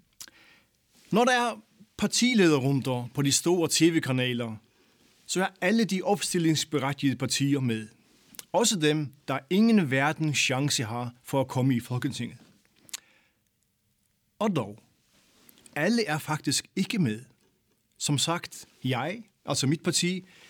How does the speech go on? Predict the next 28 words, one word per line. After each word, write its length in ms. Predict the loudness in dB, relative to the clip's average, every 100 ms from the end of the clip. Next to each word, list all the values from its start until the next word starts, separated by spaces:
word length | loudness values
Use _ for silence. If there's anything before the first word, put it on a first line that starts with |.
| -20 _
sidder 360 | -4 0 2 2
i 100 | 0
Folketinget. 560 | -4 -6 -6 -6 -6 -8 _ _ _ _ _ _ -2
Det 100 | 0
er 400 | 2 0 -2 -8 -14 _
der 60 | -4
er 40 |
en 200 | -4 -2
rimelig 300 | 0 2 2
chance 340 | 2 0 -2 -4
for, 220 | -4 -4
at 320 | -4 -10 -20 _
vi 120 | -2
også 220 | -2 -2
gør 220 | -4 -4 -4
efter 300 | -6 -2 -2
valget. 320 | -4 -8 -16 _ _ _ _ _ _ -8 -4
Det 100 | -2
samme 280 | 0 0
gør 320 | 2 2 0 -4 _ _
tre 320 | -6 -2 -2 2
andre 380 | 0 2 -2
partier 400 | -2 -4 -2 0
fra 140 | -2 -6
Grønland 460 | -6 -4 -2 -4
og 140 | -6 -8
fra 120 | -10
Færøerne. 540 | -6 -4 -4 -6 -10